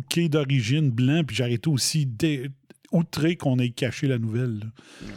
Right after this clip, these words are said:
Speaker 2: c'est
Speaker 1: Ça n'a
Speaker 2: sûr.
Speaker 1: pas rapport avec la race, mais ça donne que c'est un réseau pakistanais.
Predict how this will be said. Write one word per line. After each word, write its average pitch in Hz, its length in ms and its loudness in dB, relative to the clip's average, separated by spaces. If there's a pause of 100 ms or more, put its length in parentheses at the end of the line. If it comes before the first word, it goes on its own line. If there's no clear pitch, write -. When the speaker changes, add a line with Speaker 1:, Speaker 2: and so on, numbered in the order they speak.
(100)
Speaker 2:
c'est - 140 -16
Speaker 1:
Ça - 120 -2
n'a 110 40 -2
Speaker 2:
sûr. - 40 -6
Speaker 1:
pas 165 100 2
rapport 151 340 0
avec 123 260 0
la 113 220 0
race, 135 260 -2
mais 131 60 0
ça 135 260 0
donne 170 200 2
que 147 100 0
c'est - 120 -4
un 139 160 2
réseau 131 380 2
pakistanais. 117 840 -2